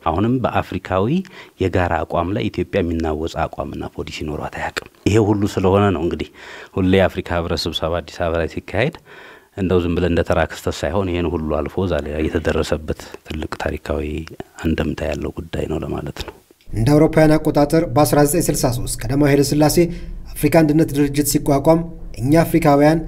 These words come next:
Speaker 2: ስለ ራሳችን ችግር መጠየቅ፣ መናገር፣ መመስከር እንችላለን። ስለዚህ በጋራ መቆም አለብን" ሲሉ ያሰሙት ታሪካዊ ንግግር ለአፍሪካ ችግር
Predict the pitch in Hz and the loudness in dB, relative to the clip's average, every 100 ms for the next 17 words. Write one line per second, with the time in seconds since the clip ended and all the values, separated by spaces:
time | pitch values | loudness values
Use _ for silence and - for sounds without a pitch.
0 | - - 165 160 147 143 - 147 143 143 | -6 2 6 8 6 2 2 0 0 0
1 | 131 156 160 147 151 143 147 156 156 - | 4 4 4 2 2 4 6 4 2 2
2 | 151 147 139 135 165 - - 160 165 165 | 4 6 4 4 2 2 -2 4 4 4
3 | - 151 147 147 143 147 165 - - - | 4 4 6 4 4 4 2 0 -8 0
4 | 156 160 - - - - - 117 160 156 | 4 4 2 -8 -12 -10 -2 4 6 6
5 | 156 151 147 143 147 131 - 147 151 151 | 4 4 4 4 2 2 2 4 4 4
6 | 147 147 - 139 139 - - 151 151 156 | 4 4 2 0 0 -2 2 4 6 6
7 | 160 - - - - - - - 131 127 | 4 2 -4 -10 -12 -16 -12 -6 -2 2
8 | 151 147 - 143 | 4 4 2 2